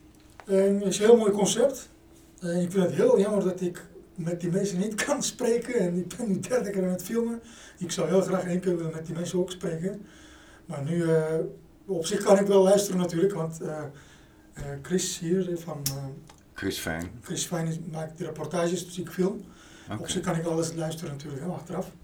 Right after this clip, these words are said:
Speaker 2: Ja, ja, ja.
Speaker 1: Maar het zou heel fijn zijn als ik één keer, eh, als, eh, lener of,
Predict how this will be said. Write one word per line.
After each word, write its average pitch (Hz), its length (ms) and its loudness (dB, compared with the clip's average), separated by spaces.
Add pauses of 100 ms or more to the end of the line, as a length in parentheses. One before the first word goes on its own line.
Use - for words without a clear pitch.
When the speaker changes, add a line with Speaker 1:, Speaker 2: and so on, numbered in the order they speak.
(220)
Speaker 2:
Ja, - 60 -6
ja, 90 100 0
ja. 82 60 0 (260)
Speaker 1:
Maar - 120 -14
het - 100 -12
zou 156 200 -4
heel 170 120 0
fijn 165 220 -4
zijn 160 160 -2
als - 160 -10
ik - 80 -16
één 165 160 -6
keer, 151 300 -8
eh, 139 280 -8
als, - 280 -12
eh, - 1040 -14
lener 165 340 -4
of, - 80 -12